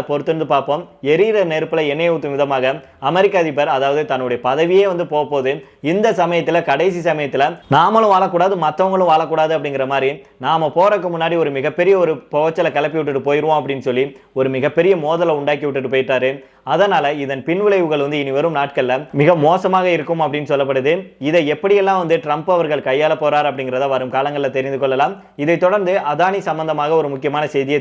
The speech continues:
தெரிஞ்சுக்கலாம். கௌதம் அதானியை கைது செய்ய அமெரிக்காவை சேர்ந்த நியூயார்க் நீதிமன்றம் வந்து வாரண்ட் பிறப்பிச்சிருக்காங்க. இந்த செய்தியை நீங்க வந்து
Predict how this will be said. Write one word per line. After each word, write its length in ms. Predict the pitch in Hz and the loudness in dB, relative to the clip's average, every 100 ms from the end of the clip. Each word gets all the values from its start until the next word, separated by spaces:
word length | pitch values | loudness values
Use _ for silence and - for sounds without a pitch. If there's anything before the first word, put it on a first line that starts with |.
| 139 | 0
தெரிஞ்சுக்கலாம். 440 | 135 135 139 143 147 - - | -2 0 0 0 -6 -4 2
கௌதம் 340 | 196 226 247 208 | 4 4 2 2
அதானியை 340 | 180 170 160 175 151 | 2 0 -2 0 0
கைது 200 | 170 190 | 0 0
செய்ய 160 | 165 147 151 | 0 2 0
அமெரிக்காவை 380 | 147 175 196 185 170 | 0 -2 0 0 -2
சேர்ந்த 200 | 147 135 147 | -2 -2 -2
நியூயார்க் 360 | 165 185 180 156 | 0 0 0 -2
நீதிமன்றம் 420 | 151 147 139 131 | -6 -4 -4 -4
வந்து 120 | 131 156 | 0 2
வாரண்ட் 320 | 139 147 147 147 | 2 2 -2 -4
பிறப்பிச்சிருக்காங்க. 680 | 139 135 139 - 135 143 143 143 147 151 | -4 -2 -4 -4 -2 -2 -2 -6 -2 0
இந்த 120 | 208 233 190 | 2 2 2
செய்தியை 260 | 196 202 180 | 2 2 0
நீங்க 140 | 165 | -2
வந்து 140 | 151 | 0